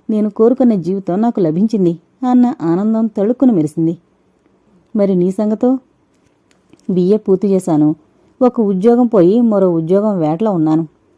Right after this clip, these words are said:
ఇక పెళ్ళంటావా? నాకు ఆ రాతి ఈ జన్మలో లేదు. నాకు పెళ్లి చేసుకునే ఉద్దేశం లేదు. అదేంటి? అంది ఆశ్చర్యంగా. అదంతే. నాన్నగారు పోయిన తర్వాత ఇంటి బాధ్యతంతా నా మీద పడింది.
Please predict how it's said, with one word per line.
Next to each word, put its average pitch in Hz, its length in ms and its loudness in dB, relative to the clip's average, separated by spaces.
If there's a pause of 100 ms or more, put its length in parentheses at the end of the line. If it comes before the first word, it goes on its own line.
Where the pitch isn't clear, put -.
ఇక 254 140 0
పెళ్ళంటావా? 202 800 0 (560)
నాకు 220 320 0
ఆ 190 160 2
రాతి 185 260 -2
ఈ 214 60 0
జన్మలో 175 420 0
లేదు. 175 280 0 (360)
నాకు 262 180 0
పెళ్లి 180 300 2
చేసుకునే 208 300 0
ఉద్దేశం 185 460 0
లేదు. 170 280 0 (840)
అదేంటి? 214 540 0 (280)
అంది 170 340 -2
ఆశ్చర్యంగా. 160 680 -4 (600)
అదంతే. 170 520 0 (440)
నాన్నగారు 226 500 2
పోయిన 190 300 0
తర్వాత 190 640 -2
ఇంటి 180 260 -4
బాధ్యతంతా 190 720 -4
నా 180 160 -2
మీద 156 180 0
పడింది. 165 420 -2